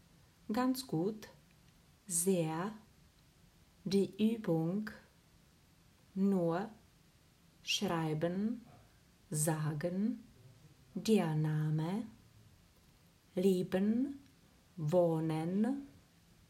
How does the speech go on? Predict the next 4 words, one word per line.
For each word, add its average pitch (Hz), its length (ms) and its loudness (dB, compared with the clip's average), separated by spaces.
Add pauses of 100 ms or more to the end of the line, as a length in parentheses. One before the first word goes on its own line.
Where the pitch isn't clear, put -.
malen, 180 880 0 (1040)
das, 170 640 -4 (800)
wir, 175 580 0 (840)
ihr, 175 500 0